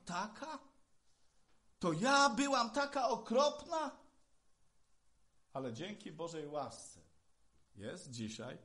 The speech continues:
wolna. Cieszy się normalnym życiem.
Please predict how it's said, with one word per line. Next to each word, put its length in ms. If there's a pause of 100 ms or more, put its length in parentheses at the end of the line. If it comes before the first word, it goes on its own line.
(100)
wolna. 480 (880)
Cieszy 340
się 240 (300)
normalnym 680
życiem. 380